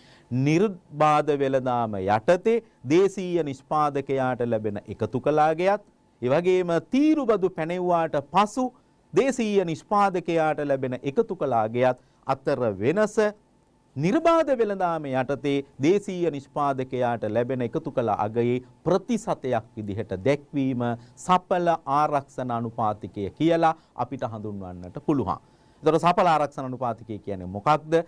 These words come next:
නිර්බාධ වෙළඳාම යටතේ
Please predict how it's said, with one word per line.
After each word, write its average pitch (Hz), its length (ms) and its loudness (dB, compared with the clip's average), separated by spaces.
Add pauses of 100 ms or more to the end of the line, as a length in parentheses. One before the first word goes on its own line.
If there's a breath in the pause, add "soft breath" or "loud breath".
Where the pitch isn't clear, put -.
(500 soft breath)
නිර්බාධ 151 640 2
වෙළඳාම 156 560 0
යටතේ 180 640 -2